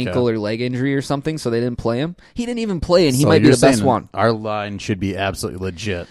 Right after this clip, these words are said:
Speaker 1: I'm saying that our offensive line will
Speaker 2: Do
Speaker 1: be
Speaker 2: we
Speaker 1: competitive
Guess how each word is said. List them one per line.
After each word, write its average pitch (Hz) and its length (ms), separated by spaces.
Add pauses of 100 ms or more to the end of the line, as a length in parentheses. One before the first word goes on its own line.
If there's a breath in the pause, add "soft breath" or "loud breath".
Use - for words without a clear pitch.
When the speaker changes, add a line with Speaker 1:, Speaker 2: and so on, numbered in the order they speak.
(120)
Speaker 1:
I'm 160 200
saying 147 400
that 107 500 (560)
our 147 220
offensive 143 560
line 113 540 (100)
will 117 320
Speaker 2:
Do 127 160
Speaker 1:
be 120 80
Speaker 2:
we 127 80
Speaker 1:
competitive 113 1000